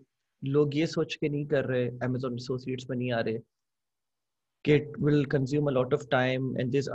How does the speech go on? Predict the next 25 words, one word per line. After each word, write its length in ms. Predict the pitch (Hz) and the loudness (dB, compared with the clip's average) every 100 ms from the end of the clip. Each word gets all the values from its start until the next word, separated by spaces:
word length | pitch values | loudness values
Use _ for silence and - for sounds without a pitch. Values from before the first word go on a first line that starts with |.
| 139 | -2
uncertainty 640 | 135 143 131 131 127 127 131 | 0 -2 0 -4 -2 -2 0
कि 100 | 120 | 2
whether 200 | 113 123 | 2 0
or 80 | 120 | 0
not 200 | 120 123 127 | -2 -2 -4
you 40 | 123 | 0
will, 160 | 123 117 - - | 0 -2 -4 0
uh, 240 | 104 101 95 - _ _ _ _ _ - - | 2 2 0 -4 _ _ _ _ _ -8 0
get 260 | 123 123 131 | 0 2 4
ranked 380 | 117 120 131 - - _ - | 4 4 0 -6 -14 _ -2
on 140 | 117 113 - _ _ _ _ _ | 0 0 -6 _ _ _ _ _
particular 320 | 139 131 123 123 | -2 0 -2 -2
keywords 500 | 127 123 123 120 120 - - _ 123 | 0 4 4 2 -2 -12 -16 _ 2
or 60 | 127 | 4
not। 320 | 120 107 110 - _ _ _ _ _ _ _ | 4 2 0 -8 _ _ _ _ _ _ _
तो 80 | 143 135 | 0 0
मेरे 180 | 135 151 | 2 2
ख्याल 120 | 160 | 2
से 140 | 151 175 | 2 2
ये 200 | 170 160 - | 2 0 -6
सोच, 380 | - 160 165 - - - - _ _ _ | -2 0 0 -4 -10 -14 -20 _ _ _
uh, 300 | 135 139 139 123 - 143 | -2 0 0 -4 -4 0
बेहतर 300 | 151 185 175 | 2 4 4
है 80 | 185 | 2
कि 80 | 175 | 2